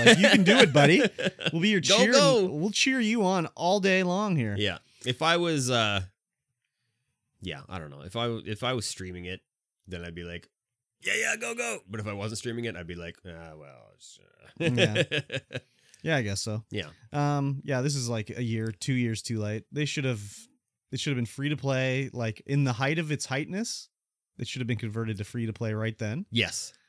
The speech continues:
Speaker 1: Should have gone to the battle pass model, cosmetics costing money.
Speaker 2: Yep.
Speaker 1: And it'd been a, be in way better shape than it is now.
Speaker 2: Oh, yeah, for sure.
Speaker 1: But, I mean, these guys sold to Epic, so they got paid.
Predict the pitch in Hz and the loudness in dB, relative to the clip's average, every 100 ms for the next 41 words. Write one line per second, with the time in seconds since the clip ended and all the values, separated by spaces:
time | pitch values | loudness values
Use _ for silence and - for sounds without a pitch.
0 | _ _ _ - 127 120 120 120 113 107 | _ _ _ -10 -6 -2 -2 -2 -2 -4
1 | 110 120 127 117 113 113 107 107 123 127 | -4 -4 -2 -4 -4 -6 -4 -4 -6 -6
2 | 104 - 117 110 113 110 127 - - 117 | -8 -4 -4 -2 -2 -2 -4 -8 -8 -6
3 | 110 - 117 110 107 123 160 _ _ 98 | -6 -6 -4 -4 -4 -4 -6 _ _ -6
4 | - _ - 107 107 104 101 101 107 110 | -6 _ -10 -6 -4 -4 -4 -6 -6 -4
5 | 117 113 110 117 127 120 117 113 110 104 | -2 0 -2 -4 -2 0 0 0 -2 -4
6 | 104 101 101 101 98 95 101 95 104 110 | -8 -8 -8 -8 -8 -8 -10 -10 -10 -10
7 | 95 67 - 85 78 73 _ - 135 131 | -10 -12 -16 -16 -16 -18 _ -4 -4 -4
8 | 131 117 120 120 131 123 110 - _ - | -4 -4 -4 -2 -2 -2 -4 -12 _ -10
9 | 127 120 117 131 113 117 110 123 - - | -4 -4 -2 -4 -4 -6 -6 -8 -10 -14
10 | - 107 104 101 113 120 117 113 104 120 | -8 -4 -4 -4 -2 -2 -4 -4 -4 -6